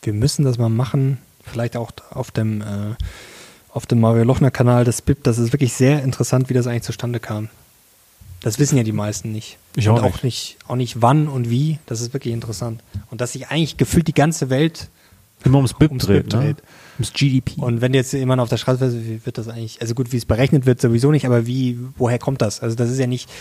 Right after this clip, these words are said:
Speaker 1: dass wir, dass das von Gott verkündet wurde.
Speaker 2: Mach das mal.
Speaker 1: Ja.
Speaker 2: Mach das mal.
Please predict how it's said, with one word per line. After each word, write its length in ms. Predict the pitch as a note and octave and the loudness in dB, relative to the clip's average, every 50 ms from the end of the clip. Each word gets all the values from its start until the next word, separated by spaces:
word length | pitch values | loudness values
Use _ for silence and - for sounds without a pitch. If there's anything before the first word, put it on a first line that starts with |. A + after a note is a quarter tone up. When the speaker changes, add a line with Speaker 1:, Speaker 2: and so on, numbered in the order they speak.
| - - - _ _ | -20 -20 -20 _ _
Speaker 1:
dass 220 | - A#2 - - - | -6 -4 -4 -2 0
wir, 400 | A#2+ A#2 A#2 A#2 A#2 A2+ A2+ - | 2 2 4 4 2 2 0 -2
dass 140 | - A#2 - | -4 -2 -2
das 120 | - - | -2 -2
von 180 | - - A#2+ A2+ | 0 0 -2 0
Gott 280 | - - A#2+ - - | 2 2 2 2 0
verkündet 680 | - - - - - - - C3 - - C#3 C3+ B2 B2+ | -6 -8 -8 -8 -8 -4 -4 -2 0 0 0 0 0 0
wurde. 220 | B2 B2 A#2+ - | 0 2 4 4
Speaker 2:
Mach 120 | C3 B2 A#2+ | 4 4 2
das 160 | C4+ - - | 0 -2 -2
mal. 180 | A#2 F#2 F2 E2+ F2+ - _ _ - - | -2 -4 -4 -4 -8 -12 _ _ -8 -4
Speaker 1:
Ja. 200 | - C3+ D3+ - - - _ _ _ _ _ _ _ _ _ _ - G#2 G#2 - | -2 -2 -2 -2 -4 -8 _ _ _ _ _ _ _ _ _ _ -10 -10 -6 -4
Speaker 2:
Mach 120 | F3 F3 | -4 -4
das 180 | - D3 A2+ G#2 | -4 -4 -6 -6
mal. 200 | F#2 F2 F2 | -6 -6 -8